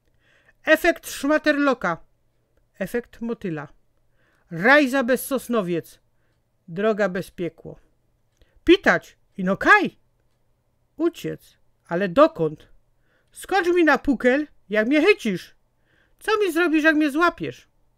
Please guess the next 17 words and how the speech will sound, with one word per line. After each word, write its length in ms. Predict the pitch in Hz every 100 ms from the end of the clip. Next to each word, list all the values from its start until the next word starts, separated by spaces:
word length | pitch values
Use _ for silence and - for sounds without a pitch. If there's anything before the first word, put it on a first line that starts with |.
| _ _ _ _ _ _ _ _
Fezmy 400 | - 311 240 269
się 160 | 240 247
wczoraj 380 | - 262 247 226
na 140 | 226
G-Stali. 640 | 185 190 - 185 151 151 - _ _ _ _ _ _ _
Kac 400 | - 247 - -
Vegas. 680 | 170 226 175 147 135 - _ _ _ _ _ _ _ _ _ _ _ _ 175
Jo 320 | 214 285 320
je 280 | 233 233 247
na 180 | 277
ja. 360 | 294 330 294 165 - _ _ _ _ _ _ -
Jestem 440 | 180 175 - 196
na 100 | 208
tak. 400 | 202 208 - - _ _ _ _ _ _ _ _
Lazaret 520 | 202 214 202 302 302 226
na 180 | 254
zadupiu. 580 | 240 233 180 196 160 156